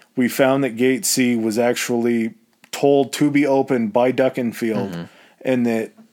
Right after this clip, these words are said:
Speaker 1: these police didn't do their job. So there was a bunch of police that were finally held liable for it, and Duckenfield also was kind of the main guy. Um, not all of the cases have been settled yet. Like I say, Duckenfield is still in the process of getting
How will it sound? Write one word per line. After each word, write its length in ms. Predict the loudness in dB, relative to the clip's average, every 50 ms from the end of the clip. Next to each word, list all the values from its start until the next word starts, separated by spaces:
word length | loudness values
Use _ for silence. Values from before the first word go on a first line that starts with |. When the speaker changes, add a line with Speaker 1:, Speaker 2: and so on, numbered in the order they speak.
| _ _ _ _ -20 -20 -20 -20 _ _ _
Speaker 1:
these 260 | 0 2 2 2 2
police 440 | 0 -2 0 2 2 2 0 0 0
didn't 300 | 0 0 0 0 -2 -4
do 160 | -4 -2 -2
their 200 | -2 -4 -4 -6
job. 440 | -6 -6 -6 -6 -6 -8 -10 -12 -18 _ _ _ _
So 360 | -4 0 2 4 4 2 2 0
there 180 | 0 0 2
was 140 | 2 0 -2
a 40 | 0
bunch 260 | 0 0 0 0 -2
of 100 | -6 -4
police 380 | -2 2 2 2 2 2 0 -2
that 100 | -4 -2
were 160 | -2 -4 -6
finally 460 | -2 0 0 0 2 0 0 -2 -2
held 520 | -2 0 0 0 0 -2 -4 -8 -12 _
liable 460 | 0 2 2 4 2 2 0 0 -2 -2
for 360 | -2 0 2 2 4 2 2
it, 140 | 0 -2 -4 -8
and 180 | -8 -8 -2
Duckenfield 720 | 0 0 0 0 -2 -4 -4 -4 -2 -2 0 0 0 0 -2
also 480 | -2 -2 -2 -2 -2 -2 -2 0 0 2
was 200 | 0 0 -2 -4
kind 180 | -4 -4 -4
of 60 | -2 -2
the 60 | -2
main 320 | -2 -2 -2 -2 -2 -2
guy. 500 | 0 0 0 2 0 0 0 -2 -4 -6 -10 -20 -20 -20 -20 -20 -20 -20 -20 _ -2
Um, 340 | 0 2 2 2 0 -2 -2
not 280 | 0 2 2 2 2 0
all 320 | 2 2 4 4 4 4 2
of 60 | 0
the 80 | -2
cases 440 | -2 0 0 0 2 2 0 0 0
have 80 | -2 -2
been 140 | -2 -4 -4
settled 340 | -2 0 0 0 2 0
yet. 200 | 2 0 0 0
Like 140 | -2 -4 -4
I 60 | -4
say, 160 | -4 -4 -4 -2
Duckenfield 640 | 0 0 0 0 -2 -4 -2 0 0 0 0 0
is 140 | -2 -4 -4
still 340 | -4 -2 0 0 2 0 0
in 60 | -2
the 80 | -4 -4
process 540 | -2 0 0 0 0 0 -2 -2 -4 -4 -6
of 140 | -8 -6 -4
getting 500 | -2 0 0 0 0 0 -2 -4 -6